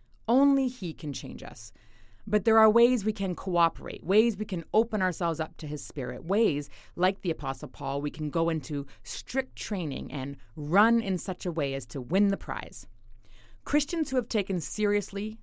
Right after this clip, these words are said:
the invitation to train for Christ-likeness over the past two millennia commend to us a regimen of spiritual disciplines. Nearly four decades ago, Richard Foster gathered up a list of twelve historic practices:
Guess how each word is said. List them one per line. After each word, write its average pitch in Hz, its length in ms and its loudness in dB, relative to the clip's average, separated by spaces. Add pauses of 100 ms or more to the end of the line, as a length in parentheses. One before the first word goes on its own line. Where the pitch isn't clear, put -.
the 190 100 -2
invitation 190 640 -2
to - 80 -14
train 175 360 -4
for 180 160 -10
Christ-likeness 180 920 -6
over 165 160 -6
the 156 100 -4
past 160 360 -6
two - 220 -4
millennia 170 560 -4 (400)
commend 208 480 2
to 175 160 -6
us 156 200 -8
a 165 80 -4
regimen 190 680 -2
of 147 100 -10
spiritual 170 480 -4
disciplines. 156 680 -10 (560)
Nearly 202 300 6
four 233 340 4
decades 190 400 0
ago, 156 200 0
Richard 175 380 -2
Foster 160 460 -2
gathered 160 400 0
up 165 160 -2
a 165 40 -6
list 156 300 -4
of 139 180 -12
twelve 226 520 0
historic 185 540 -4
practices: - 720 -8